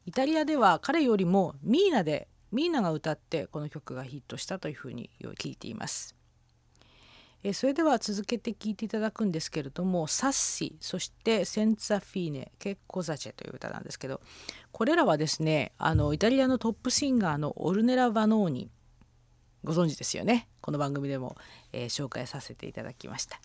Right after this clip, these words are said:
女優さんではありますけれど、彼女のために作られたそうでございます。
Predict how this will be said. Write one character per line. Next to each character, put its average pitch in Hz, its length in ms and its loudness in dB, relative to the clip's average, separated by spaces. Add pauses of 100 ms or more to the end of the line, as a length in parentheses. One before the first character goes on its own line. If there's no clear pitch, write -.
女 156 140 -4
優 220 160 2
さ 226 160 0
ん 196 60 0
で 190 100 -2
は 135 60 -4
あ 120 40 -4
り 123 80 -10
ま 131 100 -10
す - 120 -10
け - 80 -12
れ 127 80 -14
ど、 156 120 -8 (360)
彼 294 240 2
女 269 100 2
の 208 80 2
た 202 160 -2
め 269 140 2
に 294 240 0 (100)
作 - 240 -6
ら 143 120 -4
れ 131 80 -6
た - 280 -10
そ - 160 -10
う - 60 -10
で - 80 -14
ご 120 40 -14
ざ - 120 -14
い 113 40 -18
ま 117 120 -14
す。 - 240 -6